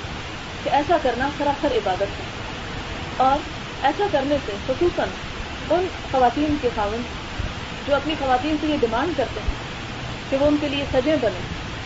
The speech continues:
اور پھر وہ جان بوجھ کر اس چیز کو نگلیکٹ کرتی ہیں اور ان کے اس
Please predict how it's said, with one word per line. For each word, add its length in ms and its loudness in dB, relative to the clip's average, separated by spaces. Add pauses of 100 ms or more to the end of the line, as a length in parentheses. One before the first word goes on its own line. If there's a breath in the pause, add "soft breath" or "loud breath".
اور 200 4
پھر 200 4
وہ 100 4 (400)
جان 280 4
بوجھ 300 2
کر 100 2 (680)
اس 160 -2
چیز 180 2
کو 80 0
نگلیکٹ 400 0
کرتی 240 0
ہیں 80 -4 (420)
اور 200 4
ان 220 2
کے 60 2
اس 100 0